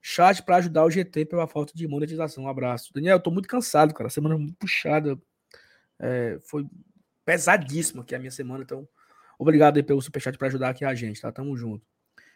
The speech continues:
Vicente Bibiano, "Galera, previsão de Lucero no BID, já está treinando?" Há uma semana, Vicente, que ele treina, né?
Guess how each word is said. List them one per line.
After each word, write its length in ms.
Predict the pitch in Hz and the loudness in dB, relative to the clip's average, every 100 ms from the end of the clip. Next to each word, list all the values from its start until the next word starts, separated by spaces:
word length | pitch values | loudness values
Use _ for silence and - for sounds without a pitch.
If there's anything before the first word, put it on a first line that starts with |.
| _ - | _ -4
Vicente 520 | 185 - 214 233 214 | -2 2 4 4 2
Bibiano, 500 | 220 202 180 180 143 | -2 0 0 0 0
"Galera, 380 | 160 202 214 170 | 2 4 4 2
previsão 520 | 185 202 185 160 202 | 0 0 0 -4 -2
de 80 | 202 | -2
Lucero 460 | 190 175 - 185 | -4 -6 -2 -2
no 100 | 175 | 0
BID, 440 | 131 160 196 139 120 | -2 -4 -4 -6 -6
já 160 | 147 | -4
está 260 | 165 - 160 | -4 -6 -8
treinando?" 480 | - 151 165 165 - | -4 -4 -4 -6 0
Há 120 | 165 | 2
uma 160 | 208 269 | 4 2
semana, 500 | - 311 214 208 180 | 0 -2 2 2 0
Vicente, 340 | 131 - 110 | -2 -6 -10
que 120 | - | -6
ele 100 | 156 | -6
treina, 380 | 180 165 156 127 | -4 0 2 0
né? 160 | 110 | -6